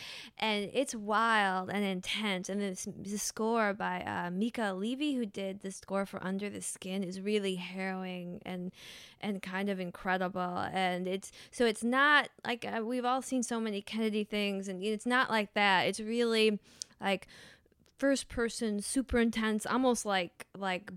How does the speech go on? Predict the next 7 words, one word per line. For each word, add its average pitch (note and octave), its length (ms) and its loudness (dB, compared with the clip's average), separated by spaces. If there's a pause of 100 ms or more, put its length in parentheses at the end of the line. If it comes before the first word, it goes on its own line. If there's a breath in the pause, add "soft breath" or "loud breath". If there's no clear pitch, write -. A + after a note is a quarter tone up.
(100)
Repulsion, G3+ 640 0
the G#3 60 2
movie G3 240 2
Repulsion, G3 760 0
like, E3+ 320 -6
in G3+ 220 -2
her, F#3+ 140 -4